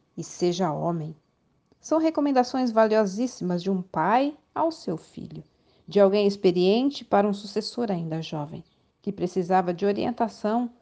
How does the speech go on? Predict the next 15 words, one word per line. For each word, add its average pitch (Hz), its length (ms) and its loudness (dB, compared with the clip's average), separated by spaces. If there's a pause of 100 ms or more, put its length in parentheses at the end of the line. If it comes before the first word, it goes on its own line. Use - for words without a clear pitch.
(140)
sobre 226 360 -2
como 311 260 -2
se 320 180 -4
portar 233 640 0
diante 190 380 -2
das 185 260 0
muitas 240 400 -2
adversidades 226 1120 -2
e 233 140 0
oposições 254 720 -2
que - 140 -4
enfrentaria. 170 840 -4 (640)
Hoje 185 260 2
em 170 80 -2
dia, 180 400 2